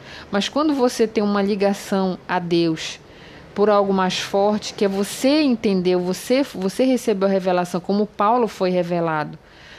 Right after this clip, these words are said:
né? Paulo recebeu a revelação de quem é Cristo, que Cristo é verdadeiro, que Cristo era Filho de Deus e que ele tinha que fazer a vontade de Deus, que ele tava errado, ele tava ma-, matando cristãos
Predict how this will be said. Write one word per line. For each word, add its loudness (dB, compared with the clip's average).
né? -2
Paulo 2
recebeu 0
a 2
revelação 0
de -2
quem 0
é 0
Cristo, 0
que -4
Cristo -2
é -2
verdadeiro, 0
que -8
Cristo -4
era 2
Filho -4
de -6
Deus -2
e -12
que -4
ele -2
tinha 0
que -12
fazer 0
a -2
vontade -2
de -4
Deus, 0
que -4
ele 0
tava -2
errado, -2
ele -2
tava 2
ma-, 0
matando -2
cristãos -4